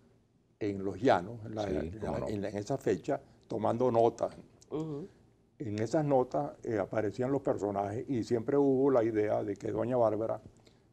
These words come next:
Speaker 1: fue inspirado en un personaje de la vida real. Gallego no reveló nunca exactamente quién era y ha habido especulaciones al respecto. Pero el hecho cierto es que Doña Bárbara se convierte en un personaje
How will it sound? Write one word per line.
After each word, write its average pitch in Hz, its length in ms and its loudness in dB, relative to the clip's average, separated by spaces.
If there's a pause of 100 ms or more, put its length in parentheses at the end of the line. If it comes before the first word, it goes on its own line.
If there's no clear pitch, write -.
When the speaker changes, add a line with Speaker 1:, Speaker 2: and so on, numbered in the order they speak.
(340)
Speaker 1:
fue 110 180 0
inspirado 104 480 4
en 113 60 -4
un 101 100 -4
personaje 107 380 -2
de 113 60 2
la 110 60 2
vida 107 200 0
real. 107 340 -2 (1080)
Gallego 92 380 -4
no 113 160 0
reveló 107 380 2
nunca 107 320 -4
exactamente 107 760 -6
quién 107 220 -4
era 92 200 -8 (440)
y 113 80 -2
ha 107 40 6
habido 120 180 6
especulaciones 104 640 0
al 92 100 2
respecto. - 500 -10 (680)
Pero 113 140 -2
el 107 60 2
hecho 147 200 4
cierto 139 340 4
es - 60 -4
que 135 80 4
Doña 117 240 4
Bárbara 120 320 4
se - 120 -4
convierte 107 440 -2
en 143 60 0
un 135 80 -6
personaje 107 560 -2